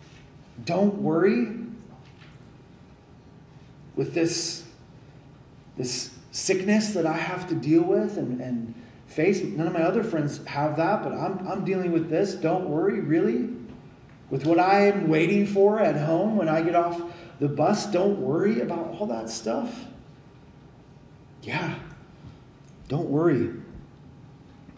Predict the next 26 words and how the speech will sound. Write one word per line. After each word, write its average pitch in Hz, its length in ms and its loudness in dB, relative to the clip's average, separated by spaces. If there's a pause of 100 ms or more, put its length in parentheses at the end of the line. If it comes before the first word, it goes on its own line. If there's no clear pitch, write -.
Paul's 185 480 4
instruction 151 920 0
to 156 100 -2
the 139 80 2
Philippians 151 800 2 (800)
Guys, 139 180 -6
it's - 160 -8
just - 440 -6
as 135 160 -4
true 156 280 0
for 143 140 -6
them 151 300 -2
as 139 160 0
it 127 120 -2
is 151 280 -2
for 143 200 -4
us 147 300 -2
today. 151 640 2 (400)
Don't 170 260 0
worry, 160 280 2
not 143 420 -4
because 185 400 -4
your 185 160 2
circumstances 160 1160 -4
aren't 170 480 -8 (160)
tough, - 560 -10